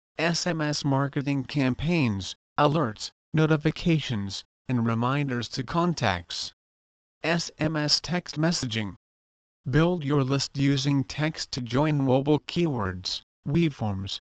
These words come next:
our integration partners with ease.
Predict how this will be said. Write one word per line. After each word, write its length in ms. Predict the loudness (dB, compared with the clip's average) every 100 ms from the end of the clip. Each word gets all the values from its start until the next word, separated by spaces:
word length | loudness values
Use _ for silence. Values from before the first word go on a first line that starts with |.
| _ 0
our 260 | 2 2 -2
integration 720 | -2 -2 2 2 2 -2 -4
partners 640 | 0 -2 0 -2 -2 -2
with 240 | 0 0 -2
ease. 420 | -4 -4 -4 -10